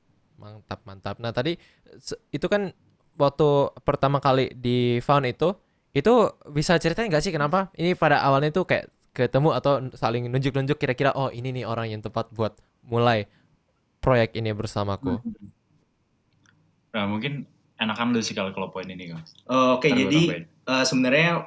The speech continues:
Speaker 2: fundamentalnya di sini, Hit, yang pengen nanti, eh, aku coba tekanin adalah Ajak Gerak ini tuh ditemukan ketika aku tuh pada saat masa pandemi dan pa-, masa pandemi ini,
Speaker 1: Hmm.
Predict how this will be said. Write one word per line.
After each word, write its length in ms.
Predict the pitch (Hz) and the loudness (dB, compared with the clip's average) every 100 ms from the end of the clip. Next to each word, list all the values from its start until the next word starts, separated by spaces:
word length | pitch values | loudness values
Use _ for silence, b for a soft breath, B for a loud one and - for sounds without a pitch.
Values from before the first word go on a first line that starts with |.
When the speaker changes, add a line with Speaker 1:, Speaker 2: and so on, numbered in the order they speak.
| - | -6
Speaker 2:
fundamentalnya 720 | 127 120 120 117 113 123 147 | -2 0 0 0 -4 -4 -4
di 80 | 143 | -4
sini, 240 | 139 139 | -2 -2
Hit, 160 | 113 - _ _ | -6 -10 _ _
yang 240 | 113 113 113 | -6 -6 -4
pengen 320 | 113 113 110 | -4 -4 -6
nanti, 560 | 110 110 113 110 107 | -6 -6 -8 -8 -10
eh, 460 | - 98 98 101 98 101 - - | -12 -10 -8 -10 -10 -14 -16 -12
aku 160 | 107 104 | -12 -10
coba 240 | - 104 | -12 -12
tekanin 400 | 101 - 101 110 | -10 -8 -8 -6
adalah 400 | 107 98 92 101 - 98 - _ _ - | -8 -10 -10 -12 -16 -20 -20 _ _ -14
Ajak 240 | 214 233 | -6 -4
Gerak 240 | 240 - 240 | -2 -2 -2
ini 160 | 262 | -4
tuh 320 | 160 160 147 117 | 0 0 0 0
ditemukan 800 | 120 117 - 117 113 - 110 120 | 0 0 -2 -2 -2 -4 -6 -4
ketika 320 | 110 113 113 107 | -6 -4 -4 -4
aku 160 | 117 | -6
tuh 160 | 139 135 | -4 -2
pada 560 | 110 104 104 104 98 - _ _ _ - | -4 -4 -6 -6 -8 -14 _ _ _ -8
saat 240 | - 127 131 | -2 -2 -2
masa 240 | 127 127 | 0 0
pandemi 560 | 123 117 113 113 113 - | 2 0 0 0 -4 -6
dan 400 | 107 104 104 101 _ | -8 -6 -8 -12 _
pa-, 240 | - 107 - | -8 -8 -6
masa 240 | 117 113 | -6 -4
pandemi 400 | 113 113 104 117 | -4 -2 -2 -2
ini, 160 | 127 151 | 0 -2
Speaker 1:
Hmm. 320 | - _ | -8 _